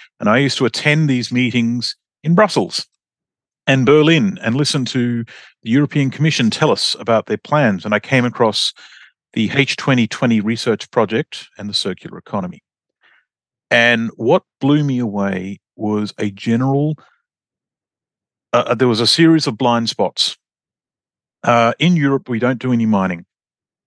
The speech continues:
And in fact, it's seen as dirty and unclean and unfashionable. However, everyone uses technology like computers and cars, and, and that all comes from mining.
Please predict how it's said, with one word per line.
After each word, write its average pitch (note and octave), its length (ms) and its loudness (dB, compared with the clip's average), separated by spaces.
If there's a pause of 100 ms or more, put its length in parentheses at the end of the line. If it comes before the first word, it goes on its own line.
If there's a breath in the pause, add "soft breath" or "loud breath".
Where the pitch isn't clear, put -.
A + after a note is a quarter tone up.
(400)
And A#2 240 2
in G#2 60 0
fact, C3 220 0
it's A#2+ 100 -6
seen B2+ 220 0
as F2+ 160 -6
dirty C3+ 480 0
and G#2 120 -4
unclean A#2+ 560 -4 (420 soft breath)
and G#2+ 120 0
unfashionable. G2+ 560 -2 (1120)
However, D#3 360 4 (460)
everyone D#3 640 2
uses B2+ 520 -2
technology C3 680 0
like G#2 140 -12
computers A2 560 -2
and F#2+ 120 -6
cars, F#2 520 -2
and, F#2+ 100 -16 (720)
and B2 140 2
that F3+ 100 4
all E3 120 2
comes A#2+ 260 -2
from A2+ 140 -2
mining. F2+ 300 0